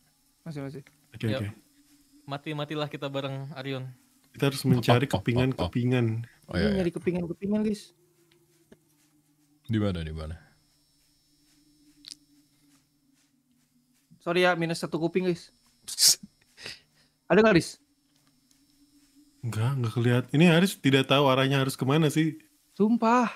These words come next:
Speaker 4: Wah, ini terkekek better sih
Speaker 1: Udah,
Speaker 4: kita,
Speaker 1: gue
Speaker 4: guys,
Speaker 1: punya.
Speaker 4: guys.
Speaker 1: Nggak bisa, guys. Dia
Speaker 4: Kekek
Speaker 1: bocil para meninggal.
Speaker 4: better.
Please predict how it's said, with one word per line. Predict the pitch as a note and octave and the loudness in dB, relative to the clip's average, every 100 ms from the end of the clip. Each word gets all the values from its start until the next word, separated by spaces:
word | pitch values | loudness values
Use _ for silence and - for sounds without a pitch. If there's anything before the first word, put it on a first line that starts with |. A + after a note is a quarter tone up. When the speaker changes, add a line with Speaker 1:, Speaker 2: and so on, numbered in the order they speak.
| - _ _ _ _ _ _ | -12 _ _ _ _ _ _
Speaker 4:
Wah, | A2 | -2
ini | G2 C3+ | 2 0
terkekek | - G#2 A#2 - A#2 - | 0 -2 -2 -2 -4 0
better | G2+ F#2+ A#2+ | 0 0 0
sih | C3+ | 0
Speaker 1:
Udah, | C3+ | 2
Speaker 4:
kita, | - | 2
Speaker 1:
gue | C3 | 2
Speaker 4:
guys, | - | 2
Speaker 1:
punya. | G#3+ - | 2 2
Speaker 4:
guys. | B2+ - - _ _ _ _ _ _ | 2 -2 -6 _ _ _ _ _ _
Speaker 1:
Nggak | C3+ | -10
bisa, | C#3 F3+ | -4 0
guys. | F#3+ E3 - _ | 0 -2 -12 _
Dia | - | -8
Speaker 4:
Kekek | D3+ C#3+ | -2 0
Speaker 1:
bocil | D#3 E3 | 2 4
para | D3+ | 2
meninggal. | D3+ E3 F#3+ | 2 2 2
Speaker 4:
better. | F#3+ D#3+ D#3 | 2 0 0